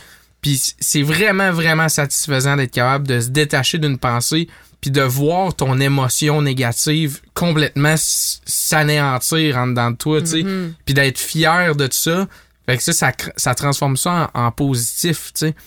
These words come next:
Speaker 2: Ouais.
Speaker 1: Juste d'être fier d'avoir effacé, de te rendre compte qu'une émotion négative a été effacée,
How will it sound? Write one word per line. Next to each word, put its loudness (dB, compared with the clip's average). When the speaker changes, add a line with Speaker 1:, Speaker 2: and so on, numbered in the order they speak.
Speaker 2:
Ouais. -4
Speaker 1:
Juste 2
d'être 0
fier 0
d'avoir 0
effacé, 0
de 4
te 0
rendre 2
compte 2
qu'une 2
émotion 2
négative 0
a 2
été 0
effacée, -2